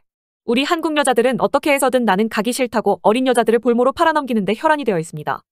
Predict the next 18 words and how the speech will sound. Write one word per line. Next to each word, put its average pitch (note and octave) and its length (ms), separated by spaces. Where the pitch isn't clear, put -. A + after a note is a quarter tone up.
병역 A#3+ 300
준비역이 C#4 400
되었다는 A3 400
건 G3+ 240
북한 D4 300
괴뢰군의 C4 400
기습 D4+ 260
남침으로 C#4 460
인해 G#3 180
전쟁이 A#3 400
일어났을 B3+ 400
경우 A3 260
전장에 A3+ 380
동원될 B3+ 380
법적 - 320
근거가 A#3 320
생기는 B3 280
겁니다. D3 400